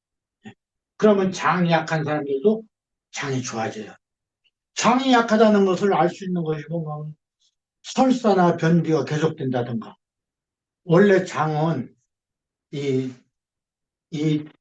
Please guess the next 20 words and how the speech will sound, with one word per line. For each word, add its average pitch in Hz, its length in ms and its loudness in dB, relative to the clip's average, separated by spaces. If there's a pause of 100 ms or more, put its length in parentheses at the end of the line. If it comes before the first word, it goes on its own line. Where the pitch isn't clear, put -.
(140)
대장은 151 480 2
원래가 135 540 2 (1080)
변이 160 360 2
황금색이 202 680 2
나와야 113 300 -8
돼요. - 240 -20 (760)
그리고 160 220 -2
하고 170 420 2 (380)
이게 143 180 -2 (720)
너무 165 400 2
굳어도 170 420 2
안 151 140 -2
되고 165 380 -2 (960)
너무 156 260 0
풀어져도 190 440 0
안 117 120 -6
되고 117 240 -14 (1000)
황금색이 202 520 2
나와야 151 400 -2
되는데 151 420 -4